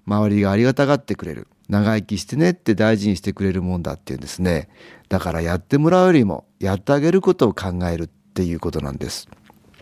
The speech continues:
さらには、愚痴らないこと。寂しいからといって相手をベタベタと触らないこと。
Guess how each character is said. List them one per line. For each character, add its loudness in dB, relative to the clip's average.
さ 0
ら 2
に 0
は、 -8
愚 -6
痴 -4
ら 4
な 4
い 0
こ -8
と。 -18
寂 2
し 4
い 4
か 4
ら 0
と -4
い -4
っ -8
て -12
相 0
手 0
を 2
ベ 0
タ 2
ベ 0
タ -6
と -18
触 -2
ら 0
な -2
い -2
こ -4
と。 -6